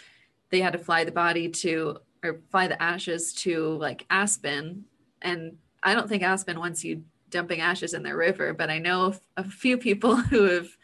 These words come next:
um, like, they grew up fishing there. And so that's where they wanted their ashes left.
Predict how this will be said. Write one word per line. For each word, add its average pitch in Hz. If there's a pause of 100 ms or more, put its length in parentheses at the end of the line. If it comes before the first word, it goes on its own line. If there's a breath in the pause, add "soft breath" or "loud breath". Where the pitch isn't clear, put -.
(440 loud breath)
um, 156 (100)
like, 175
they 165
grew 160
up 165
fishing -
there. -
And 151
so -
that's 139
where 165
they 165
wanted 160
their 170 (180)
ashes -
left. -